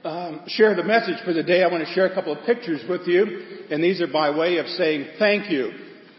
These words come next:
I just returned from a week of teaching the <clears throat> Acts of the Apostles to a hundred men. Go back one slide. Go back one. Go backwards. Retreat. Backwards. There we go. And, uh, thanks to the generous offerings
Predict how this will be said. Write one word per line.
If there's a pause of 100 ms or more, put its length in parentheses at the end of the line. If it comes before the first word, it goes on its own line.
(420)
I
just
returned
from
a
week
of
teaching
the (720)
<clears throat>
Acts
of
the
Apostles
to
a
hundred
men.
Go
back
one
slide. (420)
Go
back
one. (100)
Go
backwards. (680)
Retreat. (640)
Backwards.
There
we
go. (880)
And,
uh,
thanks
to
the
generous
offerings